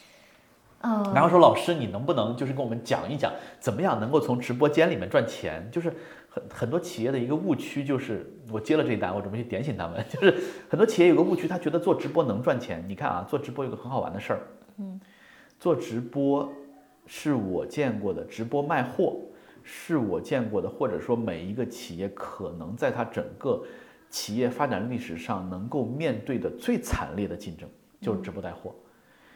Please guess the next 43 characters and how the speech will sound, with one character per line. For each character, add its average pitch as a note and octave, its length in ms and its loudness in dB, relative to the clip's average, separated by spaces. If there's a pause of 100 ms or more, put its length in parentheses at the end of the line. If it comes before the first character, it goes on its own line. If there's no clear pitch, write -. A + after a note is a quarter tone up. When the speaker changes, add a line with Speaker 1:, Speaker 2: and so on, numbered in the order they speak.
(140)
Speaker 2:
你 B2 200 2
过 G3+ 200 6
去 F3+ 160 0
做 F3 160 2
线 E3+ 180 0
下 D3+ 160 2
零 G2+ 200 -2
售 D#3+ 220 4
也 G#2+ 160 6
好， F2+ 400 0
你 G#2 120 -2
在 A#2+ 300 4 (460)
电 F#3+ 200 8
商 C#3+ 240 4
平 A2+ 220 -6
台 F2 420 -2
做 B2+ 240 4
这 A#2 140 0
个 C3 80 0
类 A#3 180 8
目 C3 200 2
销 B2 200 6
售 A#2+ 160 4
也 F#2+ 120 2
好， F#2+ 260 -2
Speaker 1:
嗯。 E3 180 -8 (280)
Speaker 2:
做 G#3+ 200 10
类 C#4 140 10
目 C3+ 160 2
销 C#3+ 160 10
售 D3 180 8
你 G2 120 2
是 C3+ 100 -2
跟 D3+ 160 4
所 D3+ 200 4
有 D#3+ 60 10
的 B2 80 4
友 A2+ 240 6
商 E3+ 220 6
打， - 160 2 (140)
同 E3+ 120 10
行 D#3+ 180 8
业， G#3 220 4